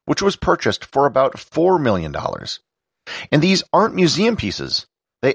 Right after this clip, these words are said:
actually play these instruments on a daily basis and in concerts. They travel with them and take them on planes and taxis. Even string instruments that aren't at the very top of the market can still go for many hundreds of thousands of dollars.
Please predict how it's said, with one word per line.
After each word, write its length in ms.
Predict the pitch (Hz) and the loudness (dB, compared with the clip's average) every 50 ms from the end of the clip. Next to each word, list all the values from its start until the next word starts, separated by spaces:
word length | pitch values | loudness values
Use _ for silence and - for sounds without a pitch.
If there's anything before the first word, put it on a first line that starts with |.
| - _ | 0 _
actually 440 | 143 147 - - - 196 190 202 202 | 0 0 0 0 -2 -2 -2 -2 -4
play 260 | - - 143 120 120 | 0 0 2 2 2
these 220 | 120 165 185 - | 0 -2 -4 -4
instruments 500 | - 117 104 - - 82 78 80 80 - | -4 -4 -4 -4 -4 -6 -6 -6 -2 -2
on 120 | 92 92 101 | 0 0 0
a 60 | 104 | -2
daily 360 | 98 - 87 76 107 143 160 | -2 -4 -4 -2 -2 -2 0
basis 460 | 131 123 104 90 - - 104 - - | 2 2 2 2 0 -2 -2 0 0
and 140 | 90 80 90 | 0 0 -2
in 80 | 107 113 | -4 -2
concerts. 560 | - 123 147 175 175 - - - - - - - _ _ _ _ _ - - - - | 0 0 2 2 0 -2 -6 -8 -8 -10 -12 -12 _ _ _ _ _ -20 -20 -8 -4
They 100 | 98 101 | -4 -4
travel 380 | - - - 98 104 113 135 | -2 0 0 2 2 2 2
with 120 | 139 147 - | 0 0 0
them 300 | - 147 151 156 160 - _ _ _ | 2 2 2 0 -2 -6 _ _ _
and 120 | - - - | -4 -4 -2
take 200 | - 120 110 - | 0 -2 -2 0
them 160 | - 135 139 | 0 0 0
on 100 | 147 147 | 0 0
planes 320 | - - 104 90 90 92 | 0 0 0 0 -2 -2
and 100 | 107 107 | -4 -4
taxis. 600 | 98 - 120 120 117 - - - - - - - - _ _ _ _ _ _ _ _ _ _ _ - - - - _ - | -2 0 0 0 0 -2 -4 -8 -10 -12 -14 -14 -14 _ _ _ _ _ _ _ _ _ _ _ -20 -20 -20 -18 _ -4
Even 260 | 185 254 349 320 285 | 0 2 2 4 4
string 300 | - - - 190 190 151 | 4 4 4 4 4 4
instruments 460 | 120 110 - - 107 101 101 98 - | 2 2 0 0 2 2 2 0 2
that 140 | - 110 - - | 0 0 0 2
aren't 240 | 113 135 180 226 - | 2 2 2 2 0
at 140 | - - - | -4 -2 -2
the 80 | 127 | -2
very 280 | 98 78 107 113 123 127 | 0 2 2 2 2 2
top 300 | - - 110 107 104 - | 0 -2 -2 -2 -2 -2
of 40 | 101 | -2
the 60 | 104 | -2
market 440 | 113 151 208 226 - - - - - | 0 2 0 0 -2 -4 -10 -10 -8
can 120 | - 131 | -8 -6
still 300 | 120 - - 165 180 185 | -6 -2 0 2 2 2
go 240 | 143 120 98 95 101 | 2 2 2 2 2
for 160 | - - 113 | 0 -2 -2
many 260 | 101 92 95 104 123 | -2 0 -2 -2 -4
hundreds 460 | 120 - - - 117 120 135 139 123 | -6 -4 -2 -2 0 2 0 0 0
of 100 | 151 151 | -2 -2
thousands 420 | - - 87 76 73 67 92 101 90 | 0 2 2 2 0 -2 -4 -6 -6
of 80 | 117 | -2
dollars. 520 | 98 135 147 156 117 78 71 - - - | 0 0 2 2 2 0 -2 -6 -12 -18